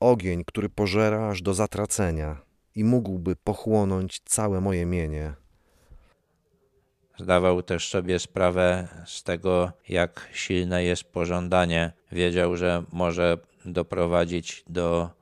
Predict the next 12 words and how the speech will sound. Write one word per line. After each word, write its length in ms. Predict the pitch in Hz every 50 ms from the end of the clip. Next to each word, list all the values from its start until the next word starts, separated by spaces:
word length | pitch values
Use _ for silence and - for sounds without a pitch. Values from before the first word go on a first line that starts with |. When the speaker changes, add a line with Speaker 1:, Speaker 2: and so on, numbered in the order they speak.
| _ _
Speaker 2:
tego, 440 | - 87 85 85 90 87 87 87 87
że 380 | 82 87 85 80 82 82 85 - - _
popełniłby 1040 | - 85 82 - - 90 85 87 87 87 87 87 87 85 82 82 85 82 82 82 82 - - -
czyny, 360 | - - 98 87 85 87 87
które 440 | 85 - - - 85 85 85 82 82
potępia 920 | - _ _ - 90 82 - 101 95 92 90 - 98 98 95 95 95 98 98 - -
i 360 | - 87 85 85 85 85 85 - _ _ -
może 320 | 90 92 90 87 90 87 85
go 140 | 92 90
doprowadzić 840 | 85 87 87 - - 90 87 87 90 90 90 90 92 87 - - - -
do 160 | - 95 90
ruiny. 640 | 90 90 90 90 90 87 82 82 80 82 80 76